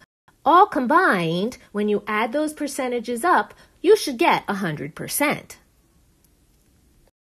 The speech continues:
Pie graphs or circle graphs are a wonderful way to visualize data,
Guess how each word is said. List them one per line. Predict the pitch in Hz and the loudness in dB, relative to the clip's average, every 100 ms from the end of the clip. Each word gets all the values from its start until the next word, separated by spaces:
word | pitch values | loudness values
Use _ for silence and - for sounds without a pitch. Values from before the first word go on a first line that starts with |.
| _ _ _ _ _ _ _ _ _ | _ _ _ _ _ _ _ _ _
Pie | - 349 | 0 0
graphs | 403 208 175 208 - - | 2 -2 -2 -4 -6 -8
or | 190 | -8
circle | - 226 226 185 | -4 -4 -2 -4
graphs | 160 151 143 151 - 208 | -4 -8 -8 -8 -8 -2
are | 208 | -2
a | |
wonderful | 233 254 381 440 - 262 | -2 0 2 2 2 0
way | 220 247 190 | 0 0 0
to | 202 | -4
visualize | 180 185 165 151 139 135 | -2 -2 -4 -10 -12 -10
data, | - 220 190 123 | -4 -2 -2 -6